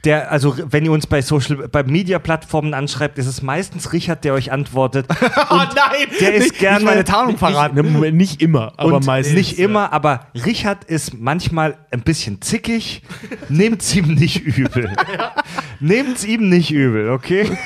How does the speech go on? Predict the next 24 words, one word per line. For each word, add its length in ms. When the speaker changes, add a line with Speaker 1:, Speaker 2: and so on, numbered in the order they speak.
Speaker 1:
<laughs> 560
Verdammtes 560
Arschloch. 640
Okay, 220
eine 220
letzte 280
Zuschrift 420
haben 120
wir 60
noch. 140
Jetzt 160
hatten 200
wir 80
gerade 260
einen 200
eloquenten 540
Zwölfjährigen. 800
Ähm, 260
jetzt 260
haben 240
wir 180
einen, 420
äh, 300
intelligenten, 920